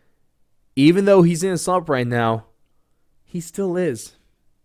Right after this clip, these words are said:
He still is. Uh, and I, I think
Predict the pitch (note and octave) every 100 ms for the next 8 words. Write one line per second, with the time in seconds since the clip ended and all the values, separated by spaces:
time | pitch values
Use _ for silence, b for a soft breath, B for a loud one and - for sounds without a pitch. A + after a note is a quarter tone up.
0 | _ _ _ - F3 - G3+ F#3+ E3 A#2+
1 | A2+ - - _ D3 C3+ B2 - _ _
2 | _ _ - C#3 C#3 - - B B _
3 | B2+ C3 B2+ B2+ A#2 - E3 A3 - -